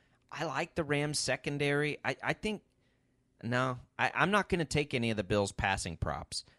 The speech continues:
I might take some Rams passing props, but I don't think I'm gonna take any Bills passing props because, I mean, Jalen Ramsey's out there. Aaron Donald's gonna be in there mixing it up a little bit.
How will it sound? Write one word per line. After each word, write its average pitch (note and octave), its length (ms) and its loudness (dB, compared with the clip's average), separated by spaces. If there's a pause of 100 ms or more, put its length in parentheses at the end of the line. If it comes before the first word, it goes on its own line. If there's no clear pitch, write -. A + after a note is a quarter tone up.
(160)
I A#2+ 180 6
might B2+ 440 2 (100)
take C3 260 2
some G2 260 -2
Rams B2+ 440 0
passing D#3 460 2
props, - 520 2 (300)
but A#2 120 2
I C3 80 4
don't C#4 160 0
think G#3+ 180 0
I'm C#3 80 8
gonna B2 160 4
take A#2+ 320 2
any A2 140 2
Bills C#3+ 420 2
passing G2 460 0
props - 460 0 (400)
because, C3+ 440 2 (1500)
I C#3 60 -2
mean, D3 160 2
Jalen G2+ 340 2
Ramsey's E3 480 4
out D3+ 240 6
there. C#3 240 6
Aaron G#2+ 320 0
Donald's C#3+ 480 4
gonna C#3+ 180 4
be C3+ 240 2
in B2+ 100 4
there B2+ 280 6
mixing B2+ 400 0
it A2+ 100 4
up A#2 180 4
a - 20 4
little A#2 220 4
bit. A#2 320 4